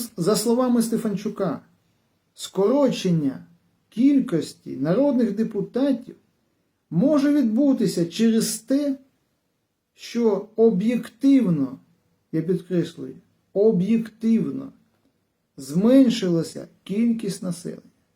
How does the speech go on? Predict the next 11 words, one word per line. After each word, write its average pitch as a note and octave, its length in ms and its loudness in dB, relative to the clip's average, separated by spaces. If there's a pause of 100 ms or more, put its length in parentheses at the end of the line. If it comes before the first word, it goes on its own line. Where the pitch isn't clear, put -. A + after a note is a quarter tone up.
(440)
Тобто G#3 280 -4
цифри A#3 400 0
також F3+ 420 -6
нема. C3+ 280 -6 (1000)
Об'єктивність. G3+ 1080 -4 (720)
А E3 100 -2
яка G3 280 0
це A#3+ 160 0
об'єктивність, G3 800 -4
не D#3 120 -6
зрозуміло. C#3 500 -6